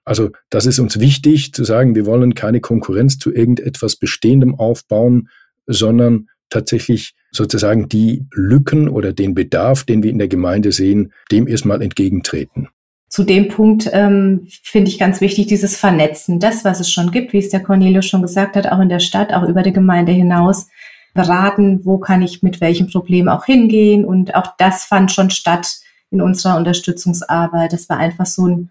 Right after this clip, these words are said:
Speaker 2: wie so Beratungsgespräche dann auch führt und dann die Angebote, die es gibt, vermittelt sozusagen. Weil viele, die dann doch in ihrem Problem stecken, die haben manchmal auch die Kraft gar nicht, sich damit zu beschäftigen, was gibt's denn überhaupt für Hilfe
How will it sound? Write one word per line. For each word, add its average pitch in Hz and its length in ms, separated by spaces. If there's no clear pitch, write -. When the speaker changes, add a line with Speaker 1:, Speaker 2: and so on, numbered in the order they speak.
Speaker 2:
wie 208 60
so 208 140
Beratungsgespräche 165 1120
dann 170 220
auch 165 260
führt 202 340
und 175 160
dann 170 320
die 175 360
Angebote, 185 500
die 180 100
es 175 140
gibt, - 400
vermittelt 175 560
sozusagen. 160 1000
Weil 196 100
viele, 226 320
die 214 160
dann 196 180
doch 196 220
in 214 100
ihrem 196 180
Problem 196 420
stecken, 196 460
die 196 140
haben 185 100
manchmal 175 320
auch 170 60
die - 120
Kraft - 360
gar 185 140
nicht, 180 180
sich - 460
damit 185 260
zu 175 80
beschäftigen, 180 600
was 175 240
gibt's - 340
denn 180 220
überhaupt 170 380
für 170 300
Hilfe 180 600